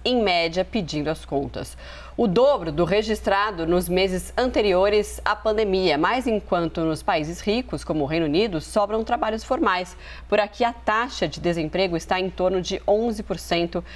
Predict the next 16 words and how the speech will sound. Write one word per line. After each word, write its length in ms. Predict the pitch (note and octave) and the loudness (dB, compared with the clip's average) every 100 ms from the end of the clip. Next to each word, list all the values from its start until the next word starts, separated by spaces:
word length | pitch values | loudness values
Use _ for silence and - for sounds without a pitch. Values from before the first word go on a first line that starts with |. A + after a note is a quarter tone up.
| - - | -12 -4
A 120 | F#3 | -2
gente 220 | F#3+ G3 | -2 -2
vai 120 | G3 F#3+ | 0 0
conversar 420 | F#3+ E3+ - F3 | 0 0 0 -2
com 80 | F3+ | -2
o 20 | |
especialista 600 | - F3 E3+ D#3+ F3+ E3+ | -4 0 0 0 0 -2
C 140 | - | 0
N 120 | E3 E3 | 0 2
N 160 | D#3+ | 2
em 120 | F3 | 2
negócios 600 | G3+ E3+ D#3 D#3+ F3+ F3 - | 2 2 4 4 2 -10 -6
e 100 | G#3 | -2
gestão, 520 | G3+ E3 - E3+ E3+ - | 0 -2 0 0 0 -2
Antônio 500 | F3+ E3+ F#3+ F#3 F3+ | -4 -2 0 0 0
Batista, 600 | D#3 - E3 E3+ F#3 | -2 -2 -2 0 -2